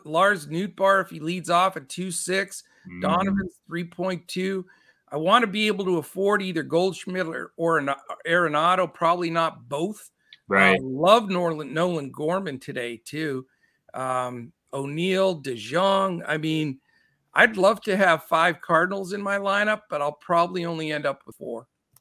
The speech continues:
Speaker 2: Mm-hmm.
Speaker 1: Is that
Speaker 2: Yeah,
Speaker 1: over?
Speaker 2: I mean, the Cardinals, the Cardinals, uh,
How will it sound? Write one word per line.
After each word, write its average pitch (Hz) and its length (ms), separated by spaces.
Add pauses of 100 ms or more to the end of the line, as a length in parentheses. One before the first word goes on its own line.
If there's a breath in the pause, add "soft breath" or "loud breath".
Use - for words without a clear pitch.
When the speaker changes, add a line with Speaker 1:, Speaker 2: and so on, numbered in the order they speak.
(180)
Speaker 2:
Mm-hmm. 117 280 (800 soft breath)
Speaker 1:
Is 139 140
that 180 180
Speaker 2:
Yeah, 156 140
Speaker 1:
over? 113 100
Speaker 2:
I 113 40
mean, 135 320
the - 60
Cardinals, 156 560 (220)
the 117 140
Cardinals, 131 680
uh, 101 420